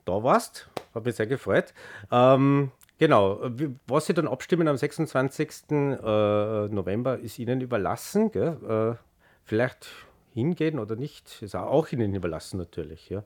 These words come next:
Äh, ich hoffe, wir haben ein bisschen was, äh, klären können zum Thema, äh, Eisenbahn, äh, wie, wie nennt man's jetzt? Unterirdische Lokalbahn.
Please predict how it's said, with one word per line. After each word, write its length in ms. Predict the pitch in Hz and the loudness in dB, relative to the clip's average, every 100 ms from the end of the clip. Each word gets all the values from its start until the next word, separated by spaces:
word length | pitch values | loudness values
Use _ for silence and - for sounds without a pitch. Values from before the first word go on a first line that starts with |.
| - - _ - | -14 -20 _ -6
Äh, 220 | 95 95 - | -2 -2 -2
ich 100 | 120 | 0
hoffe, 160 | 113 - | 2 4
wir 80 | |
haben 100 | 135 | 4
ein 200 | 135 - - | 4 -2 -2
bisschen 320 | 156 175 147 95 | 2 2 0 0
was, 320 | 107 - - | -2 -2 -8
äh, 180 | 117 104 | -10 -8
klären 280 | - 95 | -4 -4
können 220 | 95 101 98 | -2 -6 -6
zum 180 | 104 92 | -8 -4
Thema, 300 | 98 98 95 - - - - | -2 -2 -4 -10 -20 -20 -12
äh, 300 | 90 87 87 98 - _ _ _ - | -6 -4 -4 -8 -14 _ _ _ -8
Eisenbahn, 880 | 92 98 131 110 - 87 104 120 113 - | -4 -2 -2 -4 -4 -2 0 -2 -6 -6
äh, 300 | 104 101 104 - _ | -4 -2 -4 -8 _
wie, 140 | - 131 170 185 | -6 -4 -2 0
wie 60 | 151 | 0
nennt 180 | 202 185 | 0 0
man's 140 | 175 | -2
jetzt? 180 | 175 - | -2 -4
Unterirdische 720 | - 180 165 147 143 143 - 131 | -6 -4 -2 -2 -4 -6 -4 -4
Lokalbahn. 1040 | 123 - 98 104 113 - - 78 73 76 | -4 -6 -2 0 -2 -6 -8 -8 -8 -12